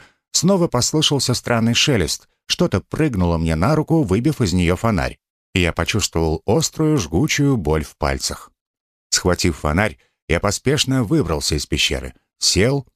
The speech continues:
и принялся рассматривать раненую руку. На тыльной части кисти было много маленьких кровоточащих ранок и несколько глубоких ссадин, причинявших мне сильную боль. Можно было предположить,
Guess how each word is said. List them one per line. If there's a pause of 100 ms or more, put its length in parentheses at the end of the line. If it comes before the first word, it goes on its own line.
и
принялся
рассматривать
раненую
руку. (600)
На
тыльной
части
кисти (300)
было
много
маленьких
кровоточащих
ранок
и
несколько
глубоких
ссадин, (340)
причинявших
мне
сильную
боль. (380)
Можно
было
предположить,